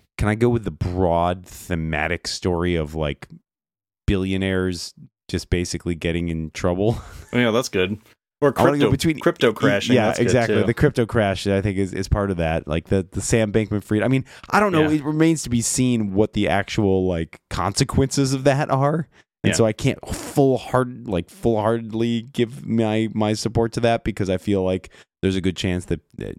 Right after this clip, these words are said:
Speaker 1: that they're just rich enough that it doesn't matter. Um, but certainly the collapse of, uh, you know, <laughs> I, I cannot get over the, the irony of this,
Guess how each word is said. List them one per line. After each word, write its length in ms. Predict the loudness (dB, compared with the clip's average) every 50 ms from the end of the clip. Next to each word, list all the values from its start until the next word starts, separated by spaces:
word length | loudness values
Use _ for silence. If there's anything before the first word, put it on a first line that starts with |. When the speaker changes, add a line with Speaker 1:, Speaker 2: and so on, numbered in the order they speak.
| -12
Speaker 1:
that 200 | -10 -10 -10 -10 -10
they're 180 | -10 -10 -10
just 220 | -10 -10 -10 -10 -10
rich 280 | -10 -10 -10 -8 -8
enough 240 | -8 -8 -8 -8 -10 -12
that 120 | -16 -14 -14
it 320 | -14 -14 -12 -12 -14 -12 -10
doesn't 300 | -10 -10 -10 -12 -16 -16
matter. 400 | -14 -12 -8 -6 -6 -6 -6 -8 -12 _ _ _ _ _ _ _ _ _ _ -4
Um, 400 | -2 -2 -2 -2 -4 -6 -10 -12 _ _ 0
but 240 | 0 0 0 -2 -6 _ -20 -20 _ _ _ -16
certainly 800 | -12 -4 -2 0 0 0 0 -2 -2 0 0 0 -2 -4 -6 -8 _ _ _ _ _ _ _
the 80 | -4 -2
collapse 600 | -2 -2 -2 0 0 0 0 -2 -2 -6 -8 -6
of, 500 | -4 -2 -2 -2 -2 -4 -8 -14 -20 -20 _ _ _ _ _ _ _ _ _ -6
uh, 300 | -4 -2 -2 -2 -2 -4 -6 -8 -8
you 160 | -6 -4 -4
know, 240 | -2 -2 -4 -6 -8 -10 _ _
<laughs> 140 | -12 -12 -12 -12 -16 -20 -20 _ _ _ 0
I, 120 | 0 0 0 -2
I 80 | -2
cannot 340 | 0 2 2 2 2 2 0
get 160 | 0 0 0
over 320 | 2 0 0 0 0 -2 0
the, 280 | 0 0 0 0 0
the 200 | -2 0 0 0
irony 400 | 0 0 0 0 0 -2 -2 -2
of 140 | -2 -2 -2
this, 200 | -4 -4 -4 -6